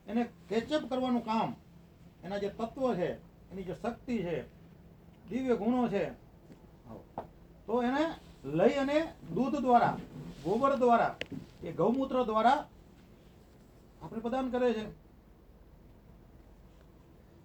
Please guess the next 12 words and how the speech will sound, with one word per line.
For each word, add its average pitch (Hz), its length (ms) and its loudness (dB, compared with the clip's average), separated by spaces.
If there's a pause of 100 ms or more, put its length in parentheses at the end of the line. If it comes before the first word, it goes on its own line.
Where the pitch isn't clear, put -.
(140)
એટલે 220 260 0
દી-, 240 200 0 (200)
ગાયને 214 340 2
સૂર્યપુત્રી 277 640 -2
કીધું 226 220 -2
છે 165 100 -2
શાસ્ત્રમાં, 147 520 -4 (760)
કે 185 120 -6
સૂર્યની 240 540 -2
ગેરહાજરી 226 420 0
હોય 240 220 2
એમ, 160 140 -2